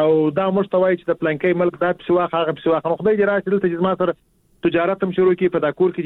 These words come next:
یو ځای نه سره کښېني، بیا چا څه کار کوي. زه پر دغه حکومت باندې یقین درته وایم. دا یوه خبره ده. زموږ اعتماد او اعتقاد په دې باندې شته چې هغه خبرې چې موږ ناست وو، موږ څه لیدلي دي چې و هر چا ته یې په زغره جواب ورکړ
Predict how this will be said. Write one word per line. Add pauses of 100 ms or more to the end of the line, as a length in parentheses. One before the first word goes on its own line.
یو
ځای
نه
سره
کښېني،
بیا
چا
څه (100)
کار
کوي. (440)
زه
پر
دغه
حکومت
باندې
یقین
درته
وایم.
دا
یوه
خبره (160)
ده.
زموږ (680)
اعتماد
او
اعتقاد
په
دې
باندې
شته
چې
هغه
خبرې
چې (100)
موږ (100)
ناست
وو،
موږ
څه
لیدلي
دي
چې (440)
و
هر
چا
ته
یې
په
زغره
جواب
ورکړ